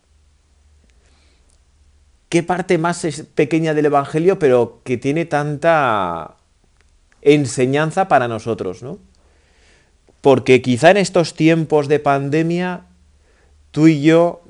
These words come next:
también ponemos a prueba a Jesucristo, ¿no?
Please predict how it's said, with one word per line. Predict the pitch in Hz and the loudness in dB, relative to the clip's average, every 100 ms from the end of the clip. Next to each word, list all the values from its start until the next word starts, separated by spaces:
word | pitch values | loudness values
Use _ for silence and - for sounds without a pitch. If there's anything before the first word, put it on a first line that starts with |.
| - | -6
también | - 127 127 131 156 165 | 0 0 2 2 2 2
ponemos | - 147 143 143 147 151 - - - _ _ _ _ _ _ _ _ | 2 2 2 0 0 0 -2 -6 -10 _ _ _ _ _ _ _ _
a | 123 123 143 | -2 0 2
prueba | 139 143 131 | 4 6 6
a | 120 | 4
Jesucristo, | 123 110 107 104 107 - 85 | -2 -6 -8 -8 -10 -10 -14
¿no? | 95 151 | -14 -16